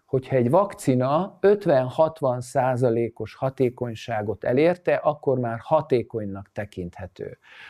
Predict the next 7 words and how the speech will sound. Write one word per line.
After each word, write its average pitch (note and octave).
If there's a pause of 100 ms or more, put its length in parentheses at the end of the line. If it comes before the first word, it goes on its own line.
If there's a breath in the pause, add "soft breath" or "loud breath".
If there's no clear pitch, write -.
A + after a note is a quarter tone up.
(100)
A G#2+
kilencvennégy D#3
százalékos B2
hatékonyság C3
rendkívül A2+
jónak F#2
számít. -